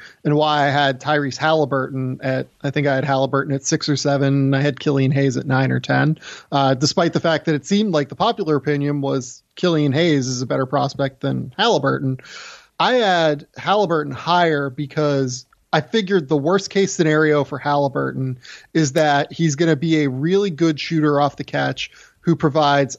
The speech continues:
a ton of value as a really high level role player. And, like, that worst case scenario is, like, kinda out the window already because he is already showcasing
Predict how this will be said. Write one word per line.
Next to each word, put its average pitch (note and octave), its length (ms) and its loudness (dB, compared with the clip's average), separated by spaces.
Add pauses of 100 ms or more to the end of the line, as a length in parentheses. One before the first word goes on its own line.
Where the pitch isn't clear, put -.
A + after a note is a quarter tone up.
a C3+ 80 -2
ton F3+ 340 0
of D#3+ 120 2
value C#3+ 500 2
as B2+ 80 -4
a C3+ 80 -8
really C#3 320 0
high C#3+ 220 2
level C3+ 300 0
role C3 220 -2
player. - 460 -10 (460)
And, D3+ 640 0 (160)
like, D3+ 260 -2
that F#3 220 -2
worst F#3+ 360 -2 (160)
case E3 280 -2
scenario C#3+ 680 2
is, B2+ 420 -10 (140)
like, C#3 160 -6
kinda D3+ 180 0
out C#3+ 200 0
the C3+ 60 -6
window C3+ 500 -4
already C3+ 460 0
because C3+ 400 -2
he D3+ 180 0
is D3 260 0
already C#3 420 0
showcasing C#3+ 800 0